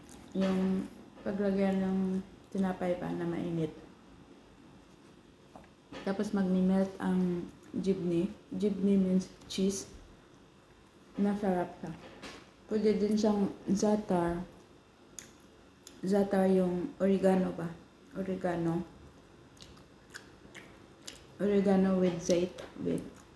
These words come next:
with, uh, olive oil. Masarap din siya. Kahit ano pwede. Kahit ano pwedeng paggamitan sa, ano, sa kubos. Yung sa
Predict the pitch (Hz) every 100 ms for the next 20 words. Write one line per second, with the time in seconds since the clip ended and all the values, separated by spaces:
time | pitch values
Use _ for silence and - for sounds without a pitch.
0 | - - - - 175 175 165 165 160 156
1 | - 185 180 - - 160 190 - - -
2 | - - - - 135 - - - - -
3 | - - - - 160 190 202 185 180 196
4 | 175 180 180 180 196 - - - - -
5 | - - - - - - - 247 269 277
6 | 269 240 254 254 214 196 196 190 - -
7 | - - - - - - - - - -
8 | - 214 233 226 220 226 226 214 214 208
9 | 208 208 208 202 202 196 196 196 196 185
10 | 180 185 190 180 190 190 185 - 190 180
11 | 180 - - - - 214 185 180 185 185
12 | 175 170